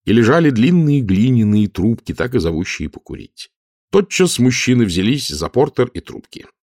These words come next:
Бедный слон сделал новую попытку, начал рассказывать Энгельсу о том, что я боевик из Саратова,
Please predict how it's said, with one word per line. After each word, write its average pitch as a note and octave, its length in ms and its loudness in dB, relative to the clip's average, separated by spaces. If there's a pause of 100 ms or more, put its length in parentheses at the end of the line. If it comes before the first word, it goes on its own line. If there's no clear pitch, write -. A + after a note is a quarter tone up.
(180)
Бедный G#2+ 380 2
слон A#2 380 2
сделал F#2 400 0
новую A2+ 340 0
попытку, A#2 460 -6
начал F2 340 -4
рассказывать F#2+ 640 -2
Энгельсу F#2+ 520 0
о E2 40 -4
том, G2+ 200 0
что - 140 -8
я F#2+ 140 0
боевик G2 380 -2
из F#2 100 -2
Саратова, A#2+ 680 -4